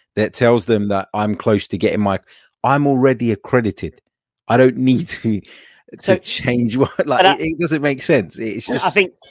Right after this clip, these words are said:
Speaker 2: what I'd say to
Speaker 1: bizarre.
Speaker 2: that is, what I'd say to that as well, and I've, I've, I've written bits for various people and jumped on a few posca-, podcasts over, over the years, long, long before I met, met you, Harry. If you're, if you're accredited in anything,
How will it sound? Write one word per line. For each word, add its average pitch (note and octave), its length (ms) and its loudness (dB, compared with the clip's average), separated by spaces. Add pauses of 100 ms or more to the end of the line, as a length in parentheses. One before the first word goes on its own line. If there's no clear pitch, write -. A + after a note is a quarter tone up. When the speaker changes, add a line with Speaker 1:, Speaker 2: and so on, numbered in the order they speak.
(200)
Speaker 2:
what G#3+ 240 4
I'd C3 60 2
say A2 80 -2
to C3 60 4
Speaker 1:
bizarre. A2+ 140 2
Speaker 2:
that D#3+ 180 -2
is, - 160 -18 (160)
what E3+ 140 0
I'd E3 100 0
say D#3 140 -2
to B2 100 -4
that A#2+ 140 0
as A#2 100 -6
well, A2+ 160 -2
and G#2 80 -6
I've, G2+ 160 -10
I've, - 400 -20 (440)
I've - 140 -8 (460)
written G2+ 380 -6
bits - 300 -8
for F#2+ 300 -8
various G2+ 340 -4
people G2+ 400 -6
and F#2 240 -6 (840)
jumped G2 260 -4
on G2+ 100 0
a F#2+ 120 -2
few G#2 320 -6
posca-, - 640 -6
podcasts A2 540 -2
over, G2+ 300 -4
over G#2 240 -4
the G#2 80 -6
years, A2 400 0
long, A2+ 320 -8
long B2+ 180 0
before A2 300 -2
I G#2 40 0
met, G#2+ 220 -6 (520)
met G#2+ 180 -4
you, A#2+ 160 -2
Harry. G2+ 260 -4 (280)
If B2+ 100 -6
you're, E3+ 200 4
if C#3 80 -8
you're E3+ 120 0
accredited D#3+ 560 -6
in A#2 80 -8
anything, B2 460 -10